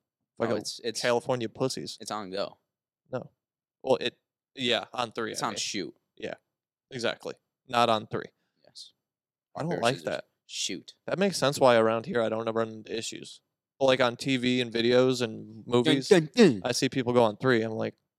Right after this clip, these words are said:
Speaker 1: "Well, I just found out this week that's an East-West Coast thing."
Speaker 2: Nice.
Speaker 1: I didn't know that. You knew that?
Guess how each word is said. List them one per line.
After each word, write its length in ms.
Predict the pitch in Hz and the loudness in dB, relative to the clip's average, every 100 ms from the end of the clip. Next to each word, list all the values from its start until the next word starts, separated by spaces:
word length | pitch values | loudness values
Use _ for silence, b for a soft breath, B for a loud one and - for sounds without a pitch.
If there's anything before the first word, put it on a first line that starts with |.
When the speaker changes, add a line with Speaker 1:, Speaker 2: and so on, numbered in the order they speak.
| - | -6
Speaker 1:
"Well, 160 | 127 | 2
I 80 | 120 | 2
just 160 | 117 135 | 2 2
found 140 | 143 | 2
out 100 | 131 | 2
this 160 | 123 120 | 2 0
week 140 | 120 | 0
that's 160 | 110 107 | -2 -4
an 80 | - | -6
East-West 440 | 113 - 113 107 | -6 -2 0 0
Coast 280 | - 78 - | -2 -4 -6
thing." 120 | 69 - _ _ _ _ - | -8 -12 _ _ _ _ -20
Speaker 2:
Nice. 320 | 71 - - - | -16 -16 -18 -8
Speaker 1:
I 40 | 110 | -4
didn't 200 | 110 110 | -4 -2
know 180 | 110 | -2
that. 80 | 110 | 0
You 100 | 120 | -2
knew 140 | 123 143 | 0 2
that? 200 | 156 | 2